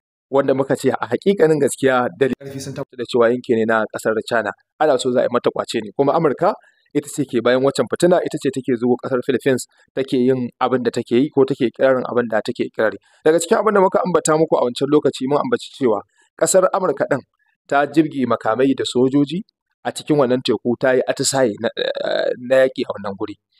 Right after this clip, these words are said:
Yin wannan atisayen da jibge waɗannan makaman kamar tsokana ce ga ƙasar China kuma barazana ce ga tsaron ita China ɗin, wanda wannan yana cikin abubuwan da China ta wato ya janyo zaman doya da manja tsakanin Amurka da China, aka samu saɓani tun a baya.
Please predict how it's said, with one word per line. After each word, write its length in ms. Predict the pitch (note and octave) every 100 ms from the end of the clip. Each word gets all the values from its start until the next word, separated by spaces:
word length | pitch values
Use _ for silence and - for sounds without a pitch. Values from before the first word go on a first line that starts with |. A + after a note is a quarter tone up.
| _ _ _
Yin 160 | C#3+ A3
wannan 240 | G#3+ F3
atisayen 540 | - F3 E3+ F#3 F#3 C3 _ _ _ _ -
da 100 | C3
jibge 240 | C3+ G3+ E3+
waɗannan 240 | C#3 D3+
makaman 340 | C#3+ C3+ B2+ C3+
kamar 180 | B2 D#3+
tsokana 360 | - D3 C#3 A2+
ce 140 | C3+ C3
ga 60 | - B2
ƙasar 220 | - B2 A#2+
China 300 | F3 E3+ D#3+ _ _ _
kuma 180 | - D3
barazana 540 | C#3+ C#3+ B2 A#2+ C3+
ce 220 | D3+ - A#2
ga 100 | -
tsaron 280 | - A2+ B2
ita 160 | -
China 260 | B2+ C3+ A#2+ -
ɗin, 80 | G#2
wanda 180 | C#3+ D3
wannan 200 | D3 C#3
yana 80 | B2+
cikin 240 | - -
abubuwan 280 | B2+ C3+ C3+
da 220 | A#2 A2 G#2 _ _
China 260 | - C3 B2+
ta 440 | A2 B2+ B2 A#2 A2+ -
wato 260 | A#2 -
ya 40 | A#2
janyo 220 | B2+ C3 C3+ - -
zaman 220 | C3+ C#3+
doya 180 | C#3+ C#3
da 40 | -
manja 240 | B2+ A#2+
tsakanin 360 | A#2 - B2+ B2
Amurka 300 | - B2 A2+ A2+
da 60 |
China, 300 | - C#3 D3 C3 _ -
aka 200 | - -
samu 160 | A#2 A2+
saɓani 580 | A#2+ A2+ G2 A2 G#2+ G2 - _ -
tun 160 | C#3+
a 120 | - G2+
baya. 180 | F#2+